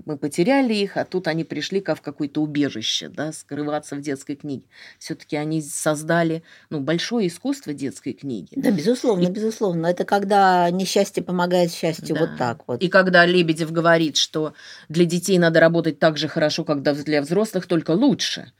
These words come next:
Speaker 1: Да?
Speaker 2: Конечно.
Speaker 1: И вот этому свидетельство мы видим.
Speaker 2: Вера Ермолаева, да,
Speaker 1: Да,
Speaker 2: тоже
Speaker 1: ну,
Speaker 2: этот круг.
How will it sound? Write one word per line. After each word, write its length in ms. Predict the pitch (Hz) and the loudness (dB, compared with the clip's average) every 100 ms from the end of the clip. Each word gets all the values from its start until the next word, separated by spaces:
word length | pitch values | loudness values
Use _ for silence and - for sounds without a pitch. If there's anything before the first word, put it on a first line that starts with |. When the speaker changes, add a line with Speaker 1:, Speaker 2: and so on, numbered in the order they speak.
| _ | _
Speaker 1:
Да? 220 | - 160 | -4 0
Speaker 2:
Конечно. 180 | 170 - | 0 0
Speaker 1:
И 40 | 147 | -2
вот 220 | 180 185 | -2 -2
этому 340 | 196 202 202 | -4 -2 -4
свидетельство 540 | 190 190 190 208 - 180 | -4 -6 -6 -6 -6 -4
мы 140 | 202 | -2
видим. 300 | 202 175 113 - | -2 -4 -6 -6
Speaker 2:
Вера 400 | 170 247 277 240 | 0 4 6 6
Ермолаева, 720 | 226 220 214 196 190 175 175 | 6 2 4 4 2 -2 -2
да, 260 | 180 202 - | -2 -2 -2
Speaker 1:
Да, 420 | 185 254 233 190 | -2 -2 -4 -2
Speaker 2:
тоже 240 | 220 185 | -2 0
Speaker 1:
ну, 80 | 190 | -2
Speaker 2:
этот 140 | 185 170 | -4 -8
круг. 280 | 214 - | -14 -14